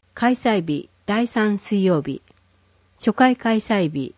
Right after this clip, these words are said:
四月十五日。定員は各会場十五人程度。申し込み、問い合わせ。いずれも大和園在宅介護支援センター。電話、零八二零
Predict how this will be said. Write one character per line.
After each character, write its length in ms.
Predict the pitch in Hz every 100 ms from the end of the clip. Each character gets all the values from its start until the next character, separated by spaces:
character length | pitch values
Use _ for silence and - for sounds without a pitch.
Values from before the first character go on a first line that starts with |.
| _ _ _
四 180 | - 226
月 360 | 233 226 220
十 240 | 190 214 185
五 140 | 160
日。 420 | 151 151 - - - _ _ _ _ _ _ _ _ _ _ _ _
定 160 | - 240
員 280 | 240 226 208
は 260 | 196 190 -
各 300 | - 233 -
会 280 | 190 185 185
場 320 | 170 170 156 -
十 240 | 160 214
五 120 | 233
人 220 | 214 202 190
程 280 | - 175
度。 180 | 143 139 - _ _ _ _ _ _ _ _
申 200 | - 233
し 120 | 254 -
込 140 | 226
み、 280 | 220 202 -
問 180 | - 190
い 80 | 185
合 60 |
わ 140 | 170 170
せ。 260 | - 147 - _ _ _ _ _ _
い 80 | 196
ず 140 | 208
れ 120 | 240 220
も 260 | 208 180 - _ _
大 100 | 208
和 140 | 226 233 233
園 300 | 196 151 139 -
在 240 | 196 226 240
宅 320 | 220 - 202
介 260 | - 190
護 160 | 185 185
支 200 | 180 208
援 120 | 196
セ 200 | 196 190
ン 80 | 170
タ 340 | - 127 143 - _ _ _ _ _ _ _
ー。 40 | 190
電 200 | 214 214
話、 240 | 202 185 -
零 260 | 196 240
八 380 | 233 233 233 156
二 220 | 151 170
零 300 | 170 160 143